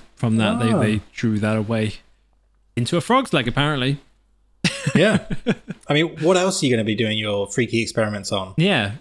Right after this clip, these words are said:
Speaker 1: Also using the frog legs to create poison at the same time. 'Cause don't, if
Speaker 2: I
Speaker 1: you,
Speaker 2: mean
Speaker 1: isn't that in, um, Sh-, the Sherlock Holmes movie where the one guy creates the poison by running the electrolyte solution and he has the frog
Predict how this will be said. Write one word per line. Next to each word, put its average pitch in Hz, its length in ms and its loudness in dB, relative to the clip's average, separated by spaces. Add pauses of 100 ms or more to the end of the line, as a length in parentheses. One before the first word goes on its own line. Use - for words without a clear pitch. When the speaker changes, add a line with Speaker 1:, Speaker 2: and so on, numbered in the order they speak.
(280)
Speaker 1:
Also 156 240 0
using 143 280 0
the 139 80 0
frog 139 220 -2
legs 139 220 -2
to 135 120 -4
create 131 460 -2
poison 247 760 0 (300)
at 180 140 -4
the 190 60 -6
same 226 380 2
time. 285 600 2 (960)
'Cause 214 100 2
don't, 254 240 2
if 208 140 -2
Speaker 2:
I 120 40 0
Speaker 1:
you, - 60 6
Speaker 2:
mean 120 420 2 (140)
Speaker 1:
isn't 330 180 2
that 359 260 0
in, 285 200 2
um, 240 560 0 (140)
Sh-, - 140 -8 (220)
the - 60 -6
Sherlock 208 280 0
Holmes 208 300 2
movie 104 540 0 (960)
where 156 120 0
the 147 180 2
one 156 240 0
guy 143 220 2
creates 135 340 -2
the - 60 -10
poison 131 480 0
by 117 160 0
running 120 480 0
the 120 500 0
electrolyte 120 1600 -2
solution 120 520 -2
and 107 80 0
he 113 60 0
has 107 140 -2
the 120 60 -4
frog 113 220 -6